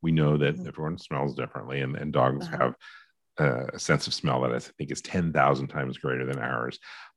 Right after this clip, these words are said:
Speaker 1: But I think there's even some other stuff, like my smart dog will watch T V, and
Speaker 2: <gasps>
Speaker 1: if she sees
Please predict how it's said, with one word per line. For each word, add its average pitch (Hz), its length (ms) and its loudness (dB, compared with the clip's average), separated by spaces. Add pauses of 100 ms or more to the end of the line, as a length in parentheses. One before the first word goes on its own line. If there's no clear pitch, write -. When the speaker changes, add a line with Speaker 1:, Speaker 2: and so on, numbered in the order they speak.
(120)
Speaker 1:
But - 160 6
I 151 160 6 (100)
think 381 180 8
there's 262 200 8
even 131 280 6
some 101 220 0
other 90 300 6
stuff, - 300 -4
like 90 220 0 (240)
my 101 100 2
smart 127 360 0
dog - 280 -4 (360)
will 98 180 12
watch 87 440 8
T 101 160 0
V, 73 440 -2
and 90 340 4 (180)
Speaker 2:
<gasps> - 180 -18
Speaker 1:
if - 140 2
she - 160 2
sees 175 360 4